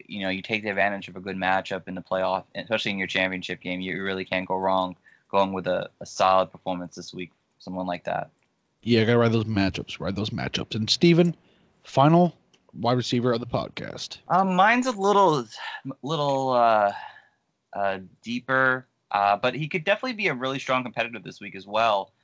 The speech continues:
Speaker 1: And it's Steve Si-, Sims Junior of the Washington Redskins. I know I've talked about two Redskins today, which is surprising. I would <laughs> never think about doing that ever during the season,
Speaker 2: <laughs> Not
Speaker 1: but
Speaker 2: usually good.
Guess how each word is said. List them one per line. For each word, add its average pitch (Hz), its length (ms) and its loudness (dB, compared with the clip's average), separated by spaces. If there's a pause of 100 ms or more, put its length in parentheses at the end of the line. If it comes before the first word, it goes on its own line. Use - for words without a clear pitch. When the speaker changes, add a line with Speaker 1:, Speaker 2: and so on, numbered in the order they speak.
(320)
Speaker 1:
And 113 340 0
it's 110 180 -8
Steve 160 360 -10
Si-, - 280 -10
Sims 139 500 -2
Junior 113 680 -2
of 95 140 -10
the 98 100 -10
Washington 101 520 -4
Redskins. 104 480 -6
I 117 60 -4
know 110 220 0
I've 107 100 0
talked - 220 -2
about 98 180 -4
two 104 160 -12
Redskins 101 420 -8
today, 139 200 -4
which 110 180 -10
is 92 80 -14
surprising. 101 640 -4 (400)
I 95 140 -6
would 101 380 -12
<laughs> - 80 -6
never 117 140 0
think 110 180 -2
about 101 220 2
doing 107 200 -6
that 104 140 0
ever 117 380 -2
during 135 220 0
the - 140 4
season, 156 320 2
Speaker 2:
<laughs> 113 40 -16
Not 151 320 -4
Speaker 1:
but 185 80 -4
Speaker 2:
usually 190 280 2
good. 170 380 4